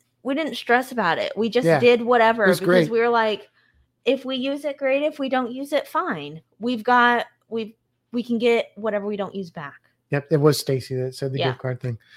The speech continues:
Speaker 2: Yes, thank you for that. And that, yes, and so that was valid for us, absolutely.
Speaker 1: Yeah.
Speaker 2: Um, so we ended up getting, so we had spent probably, what, about a thousand dollars between the three of us on, on board
Speaker 1: Um,
Speaker 2: stuff for everything?
Speaker 1: approximately, maybe a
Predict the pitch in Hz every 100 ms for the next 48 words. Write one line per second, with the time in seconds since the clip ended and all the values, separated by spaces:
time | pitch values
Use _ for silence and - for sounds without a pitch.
0 | _ 151 131 - 202 247 190 160 151 151
1 | 156 160 170 170 160 170 139 - 147 143
2 | - 143 147 151 139 143 147 139 151 151
3 | 160 147 170 165 - - 147 - 147 190
4 | 156 139 131 - 320 392 208 196 - 160
5 | 160 - 208 208 254 262 269 269 262 254
6 | 247 226 180 220 233 - - 233 220 -
7 | 196 190 196 165 139 143 143 143 143 143
8 | 151 156 160 175 175 196 196 180 202 208
9 | 226 226 226 233 226 - 214 226 220 _
10 | _ _ _ _ _ 185 202 202 240 254
11 | 254 247 247 247 - 240 254 247 254 262
12 | 196 294 247 240 - 226 208 208 226 226
13 | 233